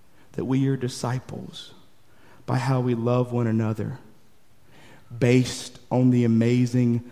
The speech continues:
shocking scandal that you loved us. Father, we ask all of this in the precious, holy,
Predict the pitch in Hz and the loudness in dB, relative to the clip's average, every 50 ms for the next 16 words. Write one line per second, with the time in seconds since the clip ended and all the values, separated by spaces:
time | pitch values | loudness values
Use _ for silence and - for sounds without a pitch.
0 | - - - - - - - 139 127 127 123 123 - - 127 120 120 110 110 110 | -20 -20 -18 -16 -12 -6 -2 0 0 0 0 -4 -4 -2 0 0 2 0 0 -4
1 | - - - - 117 120 117 117 117 110 113 104 104 113 - - - - - - | -6 -10 -8 -4 -2 0 0 0 0 -2 -4 -6 -6 -10 -14 -18 -20 -20 -20 -20
2 | - - - - - 117 107 110 113 113 110 110 - - - - 165 175 143 - | -20 -20 -18 -10 -8 -8 -6 -6 -6 -6 -6 -6 -8 -8 -10 -10 -12 -12 -12 -14
3 | - - - - - - - - - - - - - - - - - - - - | -16 -20 -20 -20 -20 -20 -20 -20 -20 -20 -20 -20 -20 -20 -20 -20 -20 -20 -20 -20
4 | - - - - - - - - - - - - - - - - - - - - | -20 -20 -20 -20 -20 -20 -20 -20 -20 -20 -20 -20 -20 -20 -20 -20 -20 -20 -20 -20
5 | - - - - - - - - - - - - - - 120 120 120 110 110 113 | -20 -20 -20 -20 -20 -20 -20 -20 -20 -20 -20 -12 -6 -4 -2 -2 -2 -2 -2 -2
6 | 110 110 120 120 - - - 107 107 110 107 110 107 113 113 - - - - - | -2 -2 -4 -6 -8 -8 -8 -6 -6 -6 -6 -4 -6 -6 -6 -8 -14 -16 -18 -20
7 | - - - - - - - - - - - - - - - - 123 110 107 - | -20 -20 -20 -20 -20 -20 -20 -20 -20 -20 -20 -20 -20 -20 -8 -4 -2 -2 -2 -4
8 | - - 123 117 120 - - - 107 101 - - - - - - - - - - | -2 -2 -2 -2 -2 -4 -4 -6 -6 -6 -6 -12 -18 -20 -20 -20 -20 -20 -20 -20
9 | - - - 120 120 120 117 113 107 104 104 - 113 | -8 -2 -2 0 0 0 -2 -4 -4 -6 -6 -6 -10